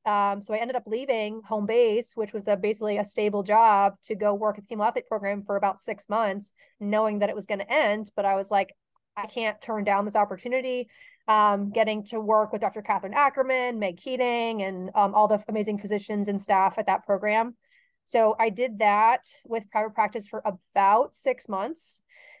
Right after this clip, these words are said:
Um, obviously, Laura came back, <laughs> um, and there wasn't a job for me there anymore. Uh, they didn't have the budget. It wasn't the right time. So I basically was out of a job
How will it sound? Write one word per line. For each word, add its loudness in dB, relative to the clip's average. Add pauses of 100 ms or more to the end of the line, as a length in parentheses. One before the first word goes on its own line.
(140)
Um, 2 (340)
obviously, 0
Laura 2
came -8
back, -2 (140)
<laughs> 2 (360)
um, 6 (100)
and 0
there 0
wasn't -2
a -4
job 2
for -4
me -8
there -12
anymore. -4
Uh, 2
they 0
didn't -2
have -6
the -6
budget. 4
It -6
wasn't -2
the -2
right 0
time. -2 (420)
So 2
I 0
basically -4
was -2
out 2
of -2
a -2
job 2